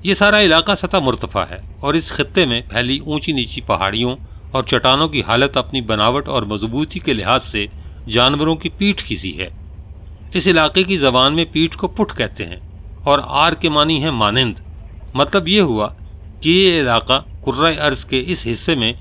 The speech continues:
पीठ की तरह उभरा हुआ यानी पुठ आर है।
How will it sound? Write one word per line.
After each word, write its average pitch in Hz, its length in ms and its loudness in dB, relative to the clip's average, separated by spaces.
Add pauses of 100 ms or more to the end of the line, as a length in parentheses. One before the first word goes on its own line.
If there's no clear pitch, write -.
(320)
पीठ 190 200 2
की 170 140 0
तरह 156 280 2
उभरा 170 260 4
हुआ 110 300 2 (320)
यानी 170 240 2
पुठ - 260 -2 (180)
आर 123 220 6
है। 87 180 -10